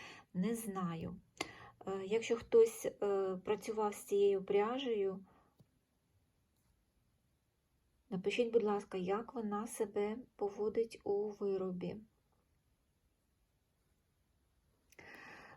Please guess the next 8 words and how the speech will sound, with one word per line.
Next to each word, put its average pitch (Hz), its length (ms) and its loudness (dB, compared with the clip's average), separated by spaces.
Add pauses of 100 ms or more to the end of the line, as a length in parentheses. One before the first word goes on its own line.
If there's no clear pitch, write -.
(100)
Ну, 254 280 0
подивимося 202 640 4
ще, - 340 -4
вистачить 208 580 -2
пряжі 190 640 -2
чи - 340 -4
не 190 180 0
вистачить. - 760 -6